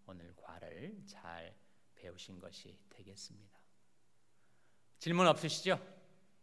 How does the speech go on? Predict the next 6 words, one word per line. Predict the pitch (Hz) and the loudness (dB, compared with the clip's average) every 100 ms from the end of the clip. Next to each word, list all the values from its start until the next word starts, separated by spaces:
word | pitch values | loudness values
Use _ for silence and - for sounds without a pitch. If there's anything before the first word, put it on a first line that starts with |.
| - - - - - | -20 -20 -20 -20 -4
기도하시겠습니다. | 143 120 104 98 90 90 - - - - - - - - - - - - - - - - - - - - - - - - - | 0 2 0 -4 -10 -12 -18 -20 -20 -20 -20 -20 -20 -20 -20 -20 -20 -20 -20 -20 -20 -20 -20 -20 -20 -20 -20 -20 -20 -20 -2
하나님 | 135 131 127 | 2 4 4
아버지, | 123 117 113 117 117 113 - - - - - - - - | 2 0 0 0 0 -4 -10 -20 -20 -20 -20 -20 -20 -8
저희들에게 | - 113 113 107 110 | -4 -2 -2 -4 -4
평안을 | 123 113 107 107 104 | -2 -2 -2 -4 -6
주시고 | 101 117 - 101 101 101 | -8 -8 -8 -6 -8 -10